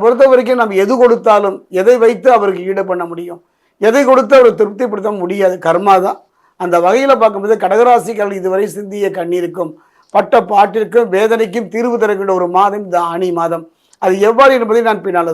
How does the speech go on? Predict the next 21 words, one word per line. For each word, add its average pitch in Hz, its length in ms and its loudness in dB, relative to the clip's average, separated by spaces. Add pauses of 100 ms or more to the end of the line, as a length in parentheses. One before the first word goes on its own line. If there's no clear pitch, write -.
சொல்றேன். 185 360 -2
இருந்தாலும் 220 480 0
கூட 202 100 -2 (440)
களத்திரக்காரகன் 233 720 2
என்று 208 220 -6
சொல்லக்கூடிய 185 420 -2 (140)
சுக்கிரன், 175 420 -6
சுக்கிரனை 262 480 -4
பொறுத்த 202 280 -4
வரைக்கும் 202 360 -4 (340)
கடகராசிக்கு 220 720 2
கடுமையான 196 480 0 (120)
பாதிப்பு 170 420 -4
தான். 175 120 -12 (380)
இருந்தாலும் 240 500 2
இந்த 208 120 0 (140)
ஆனி 247 240 0
மாதத்துல 220 440 2
அற்புதம் 208 400 -2
தரப்போகின்றார். 175 680 -2 (300)
ஒரு 180 140 -2